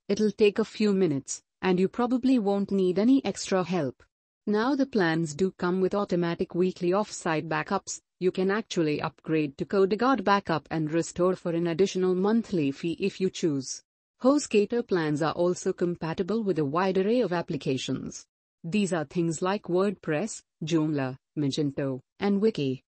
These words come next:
And if that's not enough for you, you can actually install seventy-five open source scripts with the one-click installer. All right, let's talk about performance.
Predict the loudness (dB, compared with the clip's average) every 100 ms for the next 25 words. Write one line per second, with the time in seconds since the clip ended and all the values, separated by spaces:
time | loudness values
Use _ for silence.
0 | _ _ 0 2 2 0 -4 -2 -2 -2
1 | 0 0 0 0 0 0 2 2 2 -4
2 | _ -2 0 0 -2 -2 -4 -2 0 0
3 | 0 -2 0 2 2 2 -2 -2 -6 -8
4 | -4 -2 0 0 2 2 2 0 0 0
5 | -4 -6 -4 -4 -8 -4 0 0 0 0
6 | 0 0 -2 0 -4 -2 -2 0 0 -2
7 | -6 -14 _ _ -2 0 2 0 -4 -6
8 | -16 _ _ 0 0 -2 -2 -2 0 -2
9 | -2 -2 -6 -2 0 0 -2 -6 -10